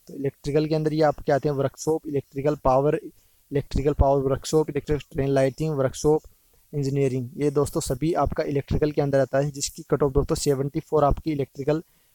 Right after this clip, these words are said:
workshop की है। इसकी ज़्यादा क्यों जाती है दोस्तों, एक तो इसके अंदर vacancy कम है, और एक इसका medical standard लो है, तो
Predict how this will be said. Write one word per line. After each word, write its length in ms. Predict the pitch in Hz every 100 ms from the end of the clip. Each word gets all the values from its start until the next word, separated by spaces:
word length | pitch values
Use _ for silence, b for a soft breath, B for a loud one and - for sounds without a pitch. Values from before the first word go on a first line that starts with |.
| _
workshop 440 | 135 143 - 156 -
की 120 | 160
है। 80 | -
इसकी 320 | 151 - 175
ज़्यादा 260 | 156 151
क्यों 140 | 156 156
जाती 180 | 151 156
है 40 |
दोस्तों, 220 | 151 151
एक 120 | 151 143
तो 60 | 160
इसके 220 | 147 -
अंदर 140 | 156
vacancy 440 | 147 143 147 147 151
कम 200 | 156 151
है, 60 | 156
और 160 | 139
एक 160 | 139 143
इसका 220 | 143 165
medical 380 | 147 135 143 156
standard 360 | 151 147 143 143
लो 140 | 139
है, 120 | 135
तो 180 | 135 165